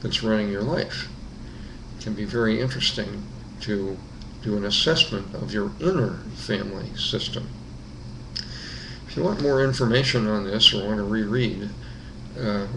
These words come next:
what I just mentioned to you, there's an article in lesson four in my nonprofit website at S F help dot org. The article will reiterate what I just told you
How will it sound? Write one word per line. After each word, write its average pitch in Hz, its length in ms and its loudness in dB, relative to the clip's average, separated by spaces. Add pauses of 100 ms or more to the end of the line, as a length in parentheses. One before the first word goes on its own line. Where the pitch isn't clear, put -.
what 107 200 4
I 104 120 4
just 104 300 0
mentioned 113 360 2
to 107 100 -2
you, 101 180 -2
there's 101 280 0
an 104 120 0
article 127 640 2
in 104 300 0
lesson 104 340 0
four 110 640 2 (840)
in 107 140 2
my 101 140 2
nonprofit 113 680 0
website 107 640 4
at 104 140 -2 (100)
S 117 400 2
F 107 260 0 (140)
help 104 220 -2 (240)
dot 104 300 0
org. 113 440 0 (680)
The 113 180 0
article 113 540 2
will 101 240 2
reiterate 107 640 0
what 107 160 0
I 98 100 0
just 101 280 -2
told 123 240 6
you 101 240 -2